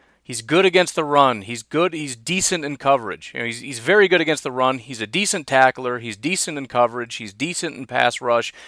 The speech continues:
Just across the board, he's just a solid guy. So I don't mind that so much. There's a lot of other names, but the one that everybody seems to really wanna latch on to is Landon Collins. I do think it makes sense. He did have a down year in twenty eighteen, but he's been a really solid football player.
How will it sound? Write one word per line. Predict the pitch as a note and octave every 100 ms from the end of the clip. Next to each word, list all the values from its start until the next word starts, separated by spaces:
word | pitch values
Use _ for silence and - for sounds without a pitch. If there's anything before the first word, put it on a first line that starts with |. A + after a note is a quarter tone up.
| -
Just | - D#3
across | E3 G#3 F#3+ -
the | D#3+
board, | C3+ C3 C#3+
he's | D3+
just | A3+ -
a | -
solid | - C3 B2+ B2+ A#2+
guy. | A#2+ G#2+ - - _ _ _
So | - E3+
I |
don't | G3+ F#3+
mind | G3 F#3
that | B2 G2+
so | A2
much. | G2 F2+ - - _ _ _ _ A#2+
There's | A#2
a |
lot | B2 C#3+
of | C#3+
other | C#3 C3+
names, | B2+ B2+ B2 -
but | A#2
the |
one | A#2 B2+
that | A#2+
everybody | A#2+ A#2 A#2+ A2+
seems | - B2+ G#2+
to | A#2+
really | A#2 A2+
wanna | A2+ G#2+
latch | G#2+ G#2+ -
on | A2+ A2
to | G#2 A#2 G#2+
is | G#2 G#2
Landon | G#2+ G#2+ G2+
Collins. | G2 G#2+ A#2 B2+ C3+ - _ _ -
I | A#2+
do | D#3+
think | D3+ C#3
it |
makes | C3 B2
sense. | - B2 A2
He | C3+
did | F3
have | E3
a | C3
down | A#2+ B2+ B2+
year | B2 A#2+
in | A#2
twenty | C3 A#2+ A2+
eighteen, | G#2+ - A2+
but | A2
he's | D#3
been | D3 B2
a |
really | A2 A2+ G#2+
solid | - A2+ G#2 F#2+
football | A2+ G#2+ G2+ F#2+
player. | G#2 G2+ G2